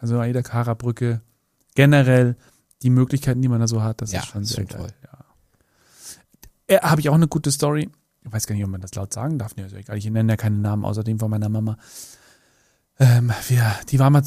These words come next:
Speaker 1: meine Mama war mal an Bord. Und wir sind von Kiel losgefahren, in den Norden rauf. Und irgendwann ruft mich Kapitän dann an, so, wir waren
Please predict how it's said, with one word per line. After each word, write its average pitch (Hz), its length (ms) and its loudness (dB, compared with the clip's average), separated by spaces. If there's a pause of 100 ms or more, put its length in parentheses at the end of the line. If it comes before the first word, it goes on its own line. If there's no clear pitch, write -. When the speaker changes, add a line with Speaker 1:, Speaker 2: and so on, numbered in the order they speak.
Speaker 1:
meine 123 240 2
Mama 131 240 2
war 117 100 0
mal 107 140 -2
an 104 100 -4
Bord. 131 320 -6 (960)
Und 110 320 -2
wir 107 80 2
sind 113 220 0
von 110 160 -2
Kiel - 220 0
losgefahren, 139 580 2
in 117 80 6
den 107 120 4
Norden 135 320 4
rauf. 151 440 2
Und 120 360 0 (600)
irgendwann 120 300 4
ruft 120 180 -2
mich - 100 -14
Kapitän 113 420 0
dann 131 160 2
an, 123 340 2
so, 113 380 0
wir 117 140 -8
waren 104 480 -4